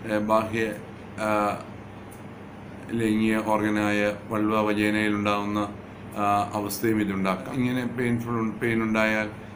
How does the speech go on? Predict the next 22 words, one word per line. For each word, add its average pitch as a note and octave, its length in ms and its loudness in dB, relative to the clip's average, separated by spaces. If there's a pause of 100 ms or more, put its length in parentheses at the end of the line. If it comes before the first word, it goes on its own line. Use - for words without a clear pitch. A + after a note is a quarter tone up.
നമ്മളതിൻ്റെ A2 520 2
കാരണം A#2+ 320 4
കണ്ടുപിടിച്ച് A2 480 2
ചികിത്സിക്കാൻ G#2+ 560 0
പ്രത്യേകം G#2 360 -2
ശ്രദ്ധിക്കണം. F#2 460 -4 (100)
നമ്മൾ B2+ 260 0
ആ B2+ 160 2
രോഗിയുടെ B2 420 2
അവസ്ഥ A#2 360 2
കണ്ടിട്ട് A2+ 480 0
വേണം. G2+ 200 0
ഉദാഹരണത്തിന് A2 380 2
ഇപ്പം, A2+ 280 -2 (540)
ആ, A2 260 -2
ഡെലിവറിക്ക് A#2+ 420 4
ശേഷം A2+ 480 -2
നമ്മൾ A2+ 180 2
ആറാഴ്ച A2+ 600 4
വെയിറ്റ് A2 280 2
ചെയ്തിട്ടേ A2 300 4
ബന്ധപ്പെടാവുള്ളൂ. G2+ 680 -2